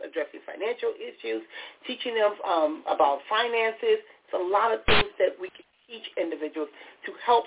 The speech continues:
them to improve their situation, but you gotta want it.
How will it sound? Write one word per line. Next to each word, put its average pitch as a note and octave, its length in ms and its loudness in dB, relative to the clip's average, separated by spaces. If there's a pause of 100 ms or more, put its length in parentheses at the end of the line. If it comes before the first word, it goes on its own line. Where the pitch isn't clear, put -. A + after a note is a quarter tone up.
them F#3 320 2 (240)
to - 80 -12
improve F#3 320 -12
their E3 240 -4
situation, D#3+ 560 -10 (240)
but - 140 -14
you - 100 -14
gotta - 160 -2
want C#3+ 240 -10
it. - 80 -20